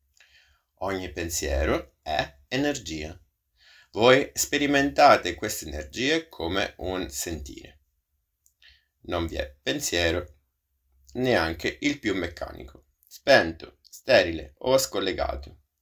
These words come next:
che non alberghi il sentire. Il pensiero puro e astratto potrebbe apparire come totalmente separato dal contenuto emotivo. Non è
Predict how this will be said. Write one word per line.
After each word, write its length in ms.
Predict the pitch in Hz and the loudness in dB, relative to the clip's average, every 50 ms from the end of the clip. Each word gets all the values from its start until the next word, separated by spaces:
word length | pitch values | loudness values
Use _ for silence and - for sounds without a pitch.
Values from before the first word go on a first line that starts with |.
| _ _ _ | _ _ _
che 160 | _ - 98 | _ -8 -6
non 160 | 90 90 80 82 | -4 -2 -2 -2
alberghi 720 | 80 82 82 95 117 143 - - - - - - _ _ _ | -2 -2 2 4 4 4 2 0 -6 -12 -14 -14 _ _ _
il 280 | - 95 95 98 95 | -4 -2 -2 -2 -2
sentire. 560 | 95 - - - 73 67 - - - - - - _ _ _ _ _ _ _ _ _ _ _ _ _ _ _ _ _ _ - - - - - - _ _ _ _ _ _ | -4 -8 -8 -10 -10 -12 -12 -14 -16 -18 -20 -20 _ _ _ _ _ _ _ _ _ _ _ _ _ _ _ _ _ _ -20 -20 -20 -20 -20 -20 _ _ _ _ _ _
Il 760 | - 98 95 92 82 82 80 73 71 69 64 64 64 - - | -6 -2 -2 0 2 2 2 2 2 2 2 0 -2 -4 -8
pensiero 760 | - 80 - - - - 156 175 185 190 208 214 - _ _ _ _ _ _ _ _ _ _ _ _ _ _ _ _ _ _ | -8 -8 -6 -2 2 8 8 8 8 8 4 0 -4 _ _ _ _ _ _ _ _ _ _ _ _ _ _ _ _ _ _
puro 540 | - 98 90 87 104 117 160 190 - - _ _ _ _ _ | -10 -6 -2 2 4 4 4 4 2 -6 _ _ _ _ _
e 240 | - 123 123 113 98 | 4 6 8 8 8
astratto 800 | 92 85 - - - - - - - - _ - 98 95 - _ _ _ _ _ _ _ | 8 6 4 0 -4 -6 -8 -10 -12 -16 _ -12 -12 -12 -14 _ _ _ _ _ _ _
potrebbe 500 | - 117 113 - 120 98 92 95 87 - | -6 -6 0 2 2 2 4 0 -2 0
apparire 760 | - - - - - 147 160 175 185 190 185 190 190 190 - _ | 2 2 0 4 4 4 4 4 4 4 2 2 0 -2 -8 _
come 480 | - - 107 104 107 135 - - _ _ | -8 -4 -4 -2 -2 -4 -4 -6 _ _
totalmente 640 | - 160 160 156 135 104 92 87 85 85 85 - | -10 -6 -4 -2 -2 -2 -2 -4 -4 -6 -6 -8
separato 720 | 90 - - 110 117 135 117 78 76 78 - - - - - - | -8 -8 -4 0 0 0 2 2 -2 -4 -4 -8 -12 -12 -8 -4
dal 280 | - 143 139 135 127 | -2 0 0 0 -4
contenuto 580 | 127 - 123 113 110 - 85 78 80 73 - 85 | -6 -6 -8 -6 -6 -8 -8 -10 -10 -8 -8 -6
emotivo. 580 | 85 85 80 76 - 65 65 67 67 69 - _ _ _ _ _ _ _ _ _ - - - - _ _ _ | -6 -6 -6 -8 -10 -16 -16 -16 -18 -20 -20 _ _ _ _ _ _ _ _ _ -20 -20 -20 -20 _ _ _
Non 180 | - 78 76 71 | -14 -10 -6 -6
è 220 | 69 67 - - | -4 -4 -6 -8